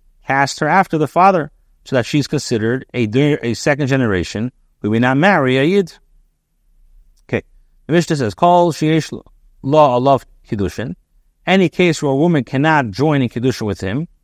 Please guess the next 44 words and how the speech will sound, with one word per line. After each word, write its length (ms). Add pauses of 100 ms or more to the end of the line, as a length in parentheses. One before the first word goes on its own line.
(280)
but 140
she 160
can 280
join 320
in 100
kiddushin 380
with 220
others. 580 (140)
So 180
we 80
say 160
the 120
vlad 240
is 100
a 40
mamzer. 340 (360)
Practically, 300
what 100
I'm 100
not 160
immediately 220
what 120
I 80
know 140
this. 140
Omer 180
Rabbi 140
Chia 220
bar 120
Abba, 200
Omer 140
Rabbi 140
Yochanan, 420
Umatu, 680
Bo 140
Mishum 360
Rabbi 180
Yanai. 240
He 120
said 320
this, 260
and 100
some 240
determined, 540